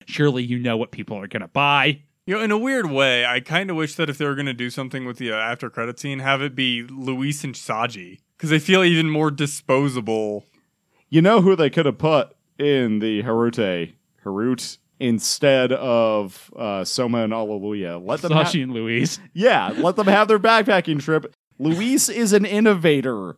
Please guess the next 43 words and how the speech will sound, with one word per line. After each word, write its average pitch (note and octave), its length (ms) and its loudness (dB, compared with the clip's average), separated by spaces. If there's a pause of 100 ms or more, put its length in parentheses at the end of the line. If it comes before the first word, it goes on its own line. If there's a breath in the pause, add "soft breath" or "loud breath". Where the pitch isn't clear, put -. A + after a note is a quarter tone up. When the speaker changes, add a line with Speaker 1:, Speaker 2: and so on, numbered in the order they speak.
(140)
Speaker 3:
and E3+ 260 0
a G3+ 60 2
pilot. E3 640 0
Speaker 1:
And E3 120 6
Saji E3+ 440 2
is D3 200 0
used F3+ 260 0
to D3+ 80 2
playing C#3 320 2
second C#3 340 -4
fiddle. A2 460 -4
Speaker 3:
Yeah. D3 180 0
Speaker 1:
That A3+ 240 2
would C#4+ 120 6
have A#3 120 2
been G3 260 4
really F#3 280 4
fun, D3+ 260 2
actually. G2 540 -6
I, D#3+ 300 -4 (180)
I A3 100 6
kinda C4 240 4
like A3+ 160 2
all G#3+ 60 0
the F#3 80 2
Hallelujah D#3 500 0
stuff F3 240 -2
in E3+ 80 -2
this E3+ 180 -6
movie, F3 460 -2
and C#3+ 160 0
Soma's C#3+ 500 0
one C#3 300 0
of C3 120 2
my B2 120 0
favorite B2+ 300 -2
Gundam A#2 280 -8
characters, D3 640 -4
so A2+ 220 -12
I A2+ 80 -6
don't A#2+ 220 -4
mind A#2 200 -8
it. E3+ 140 0